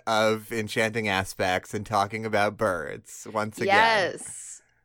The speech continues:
Speaker 2: What was the first thing I talked about on the first episode? I don't remember.
Speaker 1: I don't
Speaker 2: Oh, I talked
Speaker 1: remember.
Speaker 2: about Animal Crossing and sending a letter to
Speaker 1: Oh,
Speaker 2: yourself.
Speaker 1: yes.
Speaker 2: Okay.
Speaker 1: Yeah, yeah, yeah, yeah, yeah, yeah,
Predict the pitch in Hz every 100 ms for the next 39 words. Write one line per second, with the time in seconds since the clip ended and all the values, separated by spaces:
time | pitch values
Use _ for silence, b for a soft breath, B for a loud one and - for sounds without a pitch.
0 | - - 202 247 247 240 196 196 196 180
1 | 165 175 160 175 165 151 143 147 147 147
2 | - - 160 - - - - 170 156 -
3 | 123 147 - 110 127 147 165 - 302 320
4 | 247 302 240 339 339 320 262 - _ -
5 | 285 311 294 277 277 226 202 202 185 160
6 | 156 175 220 208 196 202 196 196 - 180
7 | 190 185 175 180 151 113 - - - _
8 | _ - 107 101 - 95 92 92 87 87
9 | 82 80 80 78 78